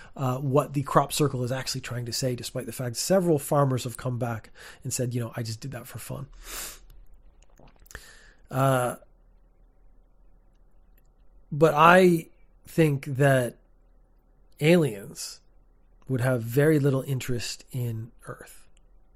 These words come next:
And then so the, it's narcissistic to think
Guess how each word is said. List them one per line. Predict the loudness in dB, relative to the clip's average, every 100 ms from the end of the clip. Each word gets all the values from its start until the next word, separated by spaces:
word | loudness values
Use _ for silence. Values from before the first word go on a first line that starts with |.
| _ -20 -20 _ _ -4
And | 0
then | 0
so | 0
the, | 0 -2 -6 -18 -20 -6
it's | -4 -2
narcissistic | 2 4 4 4 4 6 4 2 0 -4 -10 _ -10
to | -8
think | -4 -2 -2 -4